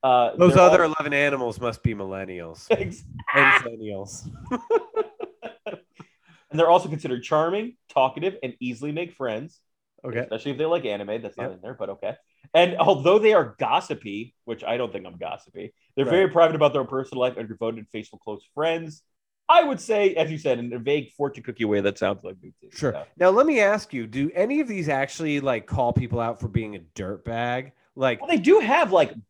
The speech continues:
Speaker 1: bad traits. And if you go to, like, if, like, when I tell you that if you go to mo-, the, the Chinese buffet that I used to go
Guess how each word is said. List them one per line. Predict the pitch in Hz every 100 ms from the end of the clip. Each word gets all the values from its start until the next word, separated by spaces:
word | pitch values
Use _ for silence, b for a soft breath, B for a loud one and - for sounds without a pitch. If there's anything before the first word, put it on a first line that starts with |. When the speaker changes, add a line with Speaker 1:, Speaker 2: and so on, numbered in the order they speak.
| -
Speaker 1:
bad | 156 160 151
traits. | - 151 147 - _ - _ _ - _ _ -
And | 170 170
if | 165
you | 170
go | 135 190 247
to, | - - 190 175 160 -
like, | 143 135 127
if, | 147 135
like, | 139
when | 143
I | 165
tell | 160 175
you | 156 123
that | 120 -
if | 123
you | 123
go | 127
to | 127
mo-, | 120 123 117
the, | 120
the | 113
Chinese | - 143 143 135 -
buffet | 117 135 127
that | 107
I |
used | 104 -
to |
go | 101